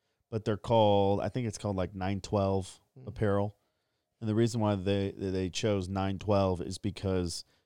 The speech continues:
Speaker 1: they're, the whole idea is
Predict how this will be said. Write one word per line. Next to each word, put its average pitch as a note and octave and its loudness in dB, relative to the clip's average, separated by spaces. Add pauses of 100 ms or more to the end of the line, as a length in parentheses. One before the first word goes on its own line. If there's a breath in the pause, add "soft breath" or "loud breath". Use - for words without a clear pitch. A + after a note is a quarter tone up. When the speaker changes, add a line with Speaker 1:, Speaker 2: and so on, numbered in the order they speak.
(640)
Speaker 1:
they're, G#2 4
the G2+ 2
whole G#2+ 2
idea G2+ 2
is F2+ 0